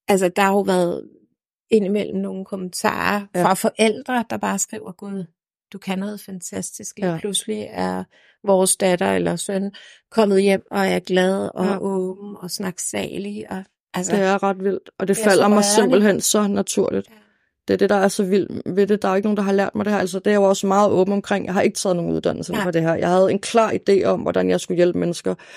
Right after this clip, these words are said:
Speaker 2: og den ville jeg faktisk ikke have pillet ved. Plus også, at jeg tror ikke, jeg havde været stærk nok for fem-seks år siden til ligesom at holde på mine egne teorier blandt en, en klasse fuld af andre mennesker. Giver det mening?
Speaker 1: Mm, ja,
Speaker 2: At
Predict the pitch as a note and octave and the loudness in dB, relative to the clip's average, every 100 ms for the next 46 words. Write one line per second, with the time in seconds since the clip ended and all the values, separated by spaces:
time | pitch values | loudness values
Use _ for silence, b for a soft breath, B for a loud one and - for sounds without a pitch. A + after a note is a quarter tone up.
0 | B B B F#3+ G3+ F#3 G3+ F#3+ G3+ G#3 | B B B 2 2 4 2 2 0 0
1 | G#3 G#3+ G#3+ G3+ G3+ G3+ F#3+ b b b | -4 -2 2 2 4 0 -2 b b b
2 | _ - A#3 A3+ - F#3+ G3+ - G3 F#3 | _ -2 0 0 2 2 2 2 2 2
3 | - - A#3 - G3+ G3 F#3+ F#3+ F#3 F3+ | 0 2 2 4 0 0 0 2 0 0
4 | - - - B2+ - _ _ - F#3+ - | 0 0 2 0 0 _ _ -6 -4 -2
5 | F#3 - F3+ - F3+ F#3 F#3 F#3 - G3+ | -2 0 0 2 0 0 -2 -2 0 2
6 | F#3+ F#3+ F#3+ F3+ F#3 F3 F#3+ G3 F3+ F3 | 2 2 0 0 2 4 2 0 0 0
7 | F3 F#3 - F#3+ F#3 - F#3 - F#3 E3+ | 0 -2 0 0 2 0 -2 0 0 0
8 | - _ _ _ _ _ _ _ F3+ F3 | -6 _ _ _ _ _ _ _ -2 0
9 | E3+ E3+ - E3+ G3 - F3 F3 E3+ F3+ | 0 -2 2 0 0 -2 2 2 2 2
10 | F3 - F#3 G3 G3+ G#3 A#3 A3+ G#3 A3+ | 0 -2 0 4 4 4 2 -2 -8 -14
11 | - B3 A#3+ | -16 -12 -4